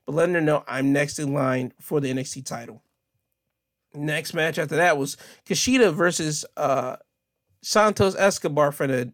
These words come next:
N X T Cruiserweight title. Santos Escobar came out and he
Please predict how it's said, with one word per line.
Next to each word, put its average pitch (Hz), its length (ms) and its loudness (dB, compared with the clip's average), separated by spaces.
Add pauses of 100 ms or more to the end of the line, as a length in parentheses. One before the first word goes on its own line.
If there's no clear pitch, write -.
N 175 100 2
X 175 140 -2
T 165 100 -12
Cruiserweight 160 400 -2
title. 180 400 4 (320)
Santos 190 380 0
Escobar 170 440 0
came 170 300 -2
out 170 320 2 (320)
and 147 340 0
he 147 400 -2